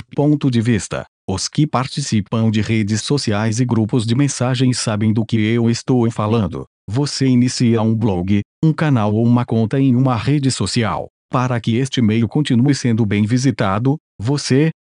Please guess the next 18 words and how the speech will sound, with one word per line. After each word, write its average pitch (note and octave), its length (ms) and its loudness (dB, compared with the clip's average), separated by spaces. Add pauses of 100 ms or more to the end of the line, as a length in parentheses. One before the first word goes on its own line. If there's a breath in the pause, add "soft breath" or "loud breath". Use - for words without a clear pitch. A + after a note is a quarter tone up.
como C#3 320 2
autor C3 420 0
de A2+ 140 0
conteúdo, A#2+ 640 2
é G#2+ 100 0
forçado A2 560 -2
a E2 40 -2
publicar C3+ 560 0
a A#2+ 60 2
maior A2+ 400 0
quantidade G#2+ 640 -2
de B2 120 0
coisas A#2 400 0
novas A2+ 360 0
no C3 140 2
menor A2+ 320 0
tempo B2 340 0
possível. F2+ 600 -2